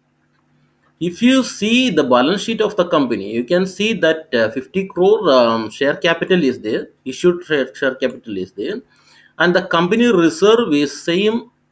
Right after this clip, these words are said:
since past, uh, five years. There is no major, uh, uh, change on this. And, uh, next we will go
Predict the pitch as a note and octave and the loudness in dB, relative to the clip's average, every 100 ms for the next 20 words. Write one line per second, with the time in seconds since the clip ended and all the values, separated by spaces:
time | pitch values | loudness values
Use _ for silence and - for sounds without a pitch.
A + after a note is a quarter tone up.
0 | _ _ _ - D#3+ D#3+ D#3+ - C3+ C#3 | _ _ _ -4 -2 -2 -4 0 2 2
1 | C#3 - B2+ G#2+ - G#2+ G2+ F2 E2+ - | -2 -6 -4 -4 -4 -6 -6 -10 -12 -10
2 | A#2+ B2 B2+ C#3 C#3 A#2 A2+ C3 C3+ A2+ | -8 -6 -6 -4 -2 0 0 0 2 0
3 | F#2 E2 - _ _ - - _ _ _ | 0 -4 -14 _ _ -20 -20 _ _ _
4 | - G#2+ G#2+ G#2+ C3+ B2+ B2+ A2+ F2+ D#2 | -12 -4 -4 -2 0 2 2 0 -2 -10
5 | - _ _ _ _ _ _ _ _ _ | -16 _ _ _ _ _ _ _ _ _
6 | _ B2+ B2+ B2+ A#2+ C3 A3 A3+ A#3+ A#3+ | _ -2 0 2 2 2 0 -2 -2 0
7 | A#3 B3 G3+ D3+ G3 A3 | 2 0 -2 2 2 2